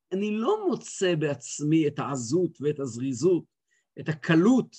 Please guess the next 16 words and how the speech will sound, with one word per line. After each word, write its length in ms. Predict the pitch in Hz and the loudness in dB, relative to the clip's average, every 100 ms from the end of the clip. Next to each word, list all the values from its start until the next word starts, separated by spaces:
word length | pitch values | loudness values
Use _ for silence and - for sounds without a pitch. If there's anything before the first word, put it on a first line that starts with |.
| _ _ _ _ _ - | _ _ _ _ _ -10
את 100 | 160 | -2
הריצה, 640 | 170 160 156 - - - 113 - _ _ _ | 2 2 0 2 4 4 2 -6 _ _ _
את 80 | - | -2
הגבורה 640 | 180 120 120 208 202 240 254 - _ _ _ | -2 0 0 2 4 4 4 -2 _ _ _
של 440 | - 185 185 180 170 - | -2 2 6 6 2 0
הארי, 500 | 170 160 208 214 180 | 0 2 2 4 2
הנמר, 500 | 165 175 190 185 165 | 2 2 4 4 2
הנשר 400 | 180 185 185 165 | 0 0 -2 -2
והצבי. 460 | 160 160 151 160 123 _ _ _ | -4 -6 0 0 -2 _ _ _
אני 120 | 175 | 0
לא 140 | 254 320 | 2 4
מוצא 220 | 349 330 | 2 2
אותם 400 | 349 339 233 175 | 0 2 -2 0
בי, 180 | 160 151 | 0 2
אני 120 | 170 | -2
מרגיש 460 | 214 196 262 - | -6 -6 -6 -8